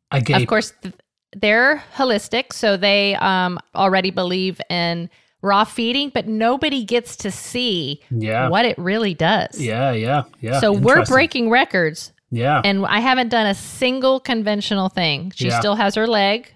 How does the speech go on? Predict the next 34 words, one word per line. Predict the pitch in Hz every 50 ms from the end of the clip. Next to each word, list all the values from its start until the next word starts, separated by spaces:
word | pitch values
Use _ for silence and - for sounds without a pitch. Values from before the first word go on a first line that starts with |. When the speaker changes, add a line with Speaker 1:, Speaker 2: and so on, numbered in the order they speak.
| _ _
Speaker 2:
She's | - - - - 127
Speaker 1:
Yeah. | 117 120 127
Speaker 2:
The | 127 190 - 196
tumor's | 190 - - 277 247 277 320 330 311
still | - - 320 339
growing. | 294 302 269 226 208 208 208 240 339 359 _ _ _ -
Speaker 1:
Yeah. | 139 131 127 120
Speaker 2:
But | - 208 180 - - _ -
what | 190 175
osteosarcoma | - 208 208 208 - - 208 202 - 214 196 190 - - 190 190 190 170
does, | - 302 277 190 175 185
as | 175 170 180
you | 175
know, | 160 160 160 165
is | 170 170
spreads | - - - 180 170 160 156 - 165
and | -
kills | - - - 147 -
the | -
dogs. | - - 240 - - -
Speaker 1:
Yeah, | 113 107 107
yeah. | 104 101 - 226
Speaker 2:
I | 294
was | 403 403 -
told | - 330 269 247 254
she'd | - 269 247
be, | 226 240 214 190 - _ -
she'd | - - 240 220 202
be | 226 214
dead | 180 208 208 202 202
in | 185 170
four | - - 190 180 165
months. | 175 180 143 - - - - - - - -
Speaker 1:
Yeah. | 123 113 107 107